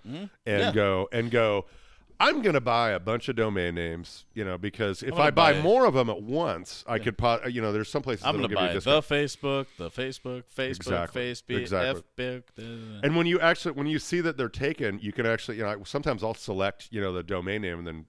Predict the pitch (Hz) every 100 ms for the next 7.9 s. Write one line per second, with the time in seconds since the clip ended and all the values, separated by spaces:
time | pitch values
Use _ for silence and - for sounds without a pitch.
0 | - 95 78 80 _ _ _ 90 85 85
1 | 80 80 78 _ _ - 78 87 85 76
2 | - 90 82 78 76 _ - 87 80 -
3 | _ - 95 - 87 - 98 80 85 95
4 | - 110 92 95 117 101 - 85 92 98
5 | 143 - 240 226 254 240 240 220 170 _
6 | _ - - - - 220 - - _ _
7 | _ 98 110 110 101 87 80 127 117